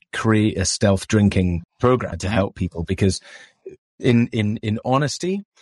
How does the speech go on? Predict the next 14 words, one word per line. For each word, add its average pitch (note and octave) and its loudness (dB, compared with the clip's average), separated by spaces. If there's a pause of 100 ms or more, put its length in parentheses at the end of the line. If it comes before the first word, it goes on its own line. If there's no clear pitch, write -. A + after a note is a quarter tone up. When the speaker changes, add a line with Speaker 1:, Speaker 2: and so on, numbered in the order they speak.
(360)
Speaker 2:
Mm-hmm. F#2+ -6
Speaker 1:
certainly C3 -2
in A#2 -2
my G#2+ 2
industry G#2 -4 (420)
back G2+ -2
then, G2+ 0 (300)
is G2 -4
that A2+ 0
not B2 2
drinking G#2+ 0
could G#2 -2
cost - -4
you F#2 -2